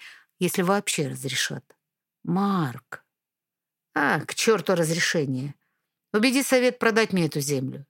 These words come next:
Я заплачу любую сумму. Говорю, окончательно приняв решение. Хорошо.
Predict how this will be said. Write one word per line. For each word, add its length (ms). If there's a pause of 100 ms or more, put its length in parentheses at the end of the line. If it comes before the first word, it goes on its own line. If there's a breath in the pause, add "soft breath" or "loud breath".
Я 300
заплачу 500
любую 360
сумму. 500 (640)
Говорю, 460
окончательно 640
приняв 340
решение. 720 (160)
Хорошо. 640